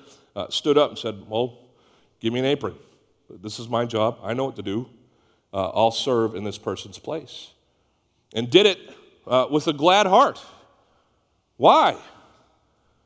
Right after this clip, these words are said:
Well, she wasn't doing it so she could get a free trip. "If I do this, maybe they'll notice me and they'll give me a free trip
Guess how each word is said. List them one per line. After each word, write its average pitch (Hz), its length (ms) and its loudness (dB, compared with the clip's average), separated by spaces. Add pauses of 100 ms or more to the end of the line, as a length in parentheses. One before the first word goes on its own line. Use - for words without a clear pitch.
(140)
Well, - 200 -4 (160)
she - 160 -2
wasn't 185 280 4
doing 156 180 4
it 165 100 -2
so 151 120 -4
she 135 160 -4
could 135 140 -6
get 180 120 4
a 147 60 -2
free 110 200 -4
trip. 107 280 -6
"If 110 100 -8
I 113 100 0
do 160 200 0
this, 104 280 -6
maybe 120 200 -4
they'll 110 160 -4
notice 113 320 -4
me 98 120 -8
and 104 80 -8
they'll 104 80 -8
give 123 140 -4
me 107 100 -6
a 90 40 -10
free 87 200 -10
trip 90 280 -16